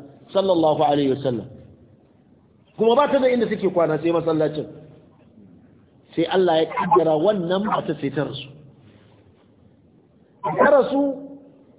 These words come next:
sai ta rasu cikin dare. Sahabbai, Allah ya ƙara yadda a gare su, ba su girmama aikin da ta yi ba. Bi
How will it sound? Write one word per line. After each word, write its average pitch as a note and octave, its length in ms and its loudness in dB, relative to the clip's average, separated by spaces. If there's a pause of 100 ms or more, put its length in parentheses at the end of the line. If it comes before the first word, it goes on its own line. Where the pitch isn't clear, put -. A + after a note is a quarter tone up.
(880)
sai G3 100 2
ta F#3+ 140 2
rasu F#3 220 0
cikin E3+ 320 -10
dare. D3+ 280 -6 (1400)
Sahabbai, C4 760 0 (480)
Allah A3 180 0
ya F#3+ 60 0
ƙara G#3+ 280 0
yadda F3+ 360 0
a D3 80 -2
gare E3+ 380 -2
su, G3+ 240 -8 (960)
ba F#3 120 2
su F#3 140 -8
girmama A3+ 460 0
aikin F#3+ 300 0
da C#3 80 -2
ta C#3+ 100 -4
yi A#2 120 -2
ba. A2+ 120 -8 (640)
Bi D#3+ 80 -6